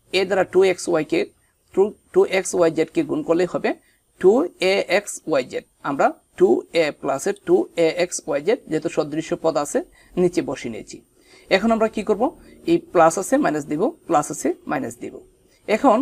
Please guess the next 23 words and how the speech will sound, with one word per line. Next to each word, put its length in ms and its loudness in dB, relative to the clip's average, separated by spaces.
প্রিয় 200 0
শিক্ষার্থী 340 -4
বন্ধুরা, 240 0
এ 160 0
স্কয়ার 300 -2
প্লাসে 280 -2
এ 80 -2
স্কয়ার 220 -6
মাইনাসে 320 -12
কাটা 260 -4
যাচ্ছে। 240 -6
আর 60 0
এখানে 200 -2
উপরে 180 0
প্লাসের 460 0
ফোর 180 4
এ 0 -
এক্স 140 -2
ওয়াই 160 4
জেড 200 -4
আছে 140 -10
চারটা, 420 0
আর 120 -2